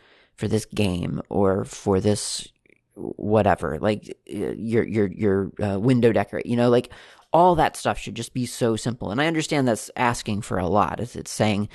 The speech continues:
"Let's rethink architecture." But I don't know. I think that's the way that we need to go. So the fact that K Diamond and all these games so far have actually generally made it really easy for that to happen,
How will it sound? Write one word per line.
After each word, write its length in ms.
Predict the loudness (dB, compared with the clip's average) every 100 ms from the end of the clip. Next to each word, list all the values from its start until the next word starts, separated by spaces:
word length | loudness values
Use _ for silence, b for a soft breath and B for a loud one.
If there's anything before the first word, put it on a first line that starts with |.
| B B B
"Let's 400 | 2 2 2 -10 _ -2
rethink 600 | 0 2 2 2 2 2 2
architecture." 800 | 2 0 -6 -8 -8 -8 -8 -12 b b _
But 320 | 4 4 4 -4 _ -8
I 80 | 0
don't 120 | 4
know. 180 | 6 4
I 100 | 2
think 280 | 0 0 2
that's 300 | 2 2 2
the 100 | 2
way 160 | 4 4
that 140 | 4
we 120 | 2
need 200 | 2 0
to 80 | 0
go. 240 | 0 0 -2
So 380 | 2 4 2 -4 _ -6
the 100 | -2
fact 280 | 2 2 0
that 120 | -2
K 160 | 0 2
Diamond 540 | 2 4 2 2 2
and 100 | 4
all 140 | 4
these 260 | 4 0 -2
games 560 | 0 2 4 0 -4 0
so 180 | 0
far 260 | 2 2 0
have 180 | 0 0
actually 520 | 0 2 2 2 2 B B B -10
generally 680 | 2 4 6 6 4 2 0
made 320 | 0 2 2
it 160 | 2 -2
really 380 | 0 4 6 4
easy 680 | 4 6 6 2 0 -2 -8 _
for 340 | -20 0 4
that 220 | 6 4
to 100 | -2
happen, 460 | 0 0 2 0